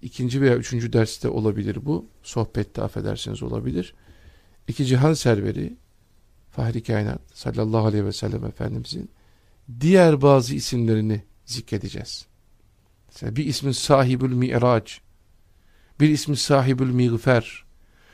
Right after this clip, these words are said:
bir ismi Sıratullah, bir ismi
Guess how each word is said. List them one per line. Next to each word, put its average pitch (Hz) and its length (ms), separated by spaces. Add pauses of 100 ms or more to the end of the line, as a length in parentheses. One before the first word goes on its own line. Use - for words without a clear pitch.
(380)
bir 180 220
ismi 156 300
Sıratullah, 135 960 (1400)
bir 170 160
ismi 170 580